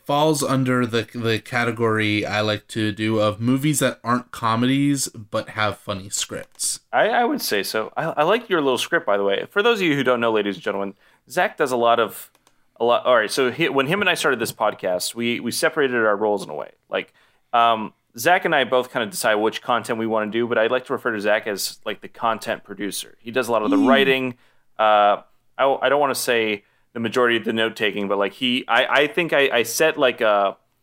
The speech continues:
Speaker 2: like, a basis for how we should s-, organize the episodes, and he's done a great job of filling in some of the information. Then I put my notes, he puts his notes. I myself handle a lot of the technical aspects, right? Uh, the
Speaker 1: Yes, you're
Speaker 2: uploading,
Speaker 1: our
Speaker 2: the data, uh, all that, that fun stuff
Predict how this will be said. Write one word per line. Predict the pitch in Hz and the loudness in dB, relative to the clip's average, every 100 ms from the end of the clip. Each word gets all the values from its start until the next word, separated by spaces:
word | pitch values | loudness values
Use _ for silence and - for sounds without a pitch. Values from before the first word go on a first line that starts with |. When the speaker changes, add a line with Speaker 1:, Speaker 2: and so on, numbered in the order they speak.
| - - | -20 -10
Speaker 2:
like, | 110 | -6
a | 107 | -2
basis | 113 120 120 101 | 0 0 0 -4
for | 110 92 | -4 -2
how | 113 110 | 0 0
we | 104 | -2
should | 110 | -4
s-, | - - - | -8 -10 -2
organize | 117 117 113 | 0 0 0
the | 104 | 0
episodes, | 117 - 135 127 | -2 0 0 0
and | 120 | -4
he's | 151 | -4
done | 165 | -2
a | 156 | -2
great | 139 135 | -2 0
job | 139 135 | 2 0
of | 110 | 0
filling | - 127 123 | -2 -2 0
in | 117 113 | -2 -4
some | - 120 | -6 -4
of | |
the | 113 | -4
information. | 107 117 147 135 110 | -4 -4 -4 -4 -4
Then | 107 - | -4 -2
I | 104 | -4
put | 123 | -2
my | 117 135 | -2 0
notes, | 139 127 | -2 -4
he | 110 | -10
puts | 107 - | -14 -10
his | 139 135 | -10 -4
notes. | 131 123 - _ _ _ _ | -6 -6 -16 _ _ _ _
I | 131 165 | 2 2
myself | 165 143 - 165 151 | 2 0 0 0 0
handle | 139 131 | 0 2
a | |
lot | 120 117 | 2 2
of | 113 | -2
the | |
technical | 101 - 202 147 - 107 | -6 -6 -4 -6 -4 -2
aspects, | 76 - - - - | -2 -8 -14 -20 -6
right? | 113 117 - - | -2 -2 -4 -2
Uh, | 110 107 107 | 2 4 2
the | 123 | 2
Speaker 1:
Yes, | 120 | 2
you're | 117 120 139 | 4 4 6
Speaker 2:
uploading, | 139 131 127 | 4 4 0
Speaker 1:
our | 120 _ _ - | -6 _ _ -14
Speaker 2:
the | 113 | -4
data, | 131 131 127 123 120 117 110 _ _ _ | 0 4 6 6 6 4 0 _ _ _
uh, | - 117 107 | 0 2 2
all | 139 147 143 | 4 4 6
that, | 127 - - _ _ | 4 2 -6 _ _
that | 120 101 - | -2 -2 -6
fun | - 123 117 110 104 104 | -2 0 0 -4 -8 -10
stuff | - - 101 - - _ | -4 0 0 -2 -16 _